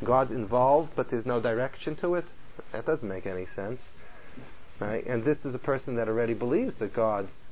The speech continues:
you know, God is everything. So God is everything, and now you tell me that he's involved, and if he's involved, why d-, why can't we discern some kind of a direction to what's going on?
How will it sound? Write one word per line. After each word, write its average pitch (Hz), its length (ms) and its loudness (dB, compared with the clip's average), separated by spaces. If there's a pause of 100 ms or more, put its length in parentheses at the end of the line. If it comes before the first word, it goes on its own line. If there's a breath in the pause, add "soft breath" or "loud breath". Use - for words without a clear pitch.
you 110 80 -2
know, 95 280 -2
God 104 240 0
is 101 140 -2
everything. 160 480 0 (560 loud breath)
So 120 80 0
God 147 260 8
is 156 120 0
everything, 175 500 4
and 117 280 0
now 139 240 2
you 165 120 4
tell 151 220 2
me 151 100 2
that 147 160 4
he's 147 140 0
involved, 151 460 6
and 131 100 4
if - 80 -4
he's 143 160 -2
involved, 151 460 6
why 143 320 8
d-, 175 140 0 (540 loud breath)
why 147 200 12
can't 190 240 6
we 165 120 10
discern 180 420 8
some 175 200 4
kind 170 220 8
of 151 60 8
a 160 60 10
direction 151 760 8 (460 loud breath)
to 135 80 8
what's 123 200 10
going 107 380 10
on? 87 240 4